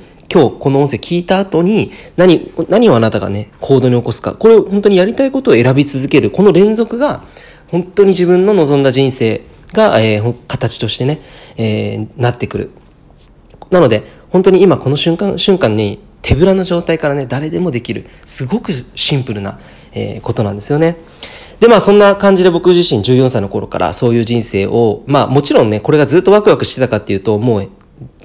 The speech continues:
もう時には見栄を張っちゃったりとか、かっこつけちゃったりとか、なんかこう他人の目を気にして、なんか選んじゃったことでやってたら、まあ、結局続かなかったって、うまくいかなかった、空回りしたことたくさんありました。でも、振り返ってみたらやっぱりこうワクワクすることを選んでた時っていうのは、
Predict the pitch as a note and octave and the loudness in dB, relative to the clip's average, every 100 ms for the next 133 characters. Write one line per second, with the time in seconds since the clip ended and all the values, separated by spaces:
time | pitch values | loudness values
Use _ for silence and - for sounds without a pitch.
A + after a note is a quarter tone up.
0 | - A#2+ A2 - G#2 A#2+ A2 F#2+ G#2+ A2+ | -12 -4 -4 -4 -4 -2 0 0 -2 -2
1 | G2+ G#2 - - - G2 - - - - | -2 -6 -8 -8 -8 -8 -10 -14 -20 -20
2 | - - - - - - B2 A2 A2 G2+ | -18 -12 -10 -10 -8 -4 -4 -4 -4 -4
3 | G2+ - - - - E3+ F#3 D3+ A2+ - | -6 -8 -14 -16 -4 2 2 2 -4 -4
4 | A#2 A#2 A#2 G#2+ - A#2+ C3+ - A#3 - | -2 0 -2 -2 -4 -4 -4 -2 -2 -2
5 | - - - G#2+ - A2 G#2+ G2 F#2+ - | -6 -12 -8 -6 -2 -2 -2 -4 -8 -12
6 | - - C3 F3+ A#2 - - - A#2+ A2+ | -14 -10 -4 -2 -2 -6 -20 -6 -4 -4
7 | - A2 - C3 C3 A2+ - - - G#2 | -6 -6 -6 -6 -4 -6 -12 -10 -8 -6
8 | A#2+ G#2+ F#2+ - - - C#3+ C#3+ - G#2 | -4 -4 -6 -10 -10 -2 2 2 0 -4
9 | G#2 A#2+ G2+ - - C3 E3 D#3+ F#2+ F#2+ | -2 -2 -4 -6 -4 0 2 0 -2 -8
10 | - - - F3+ F3+ F3 E3 F#2 - - | -10 -12 -2 2 2 0 -2 -8 -16 -20
11 | - - - - - E3 D3 G#2 - - | -20 -20 -20 -18 -2 2 2 0 -6 -4
12 | G#3 A3 C#4 C4 C3 G#2+ G#2+ G#2+ G#2 G#2+ | -2 -2 -2 0 2 0 -4 -4 -4 -2
13 | G#2 G3+ - A#2 - A#2 - G#2+ A2 A2+ | 0 0 2 0 0 -6 -6 -4 -4 -4
14 | G#2 G2+ G#2 - - G2 G2+ | -6 -10 -12 -14 -16 -12 -10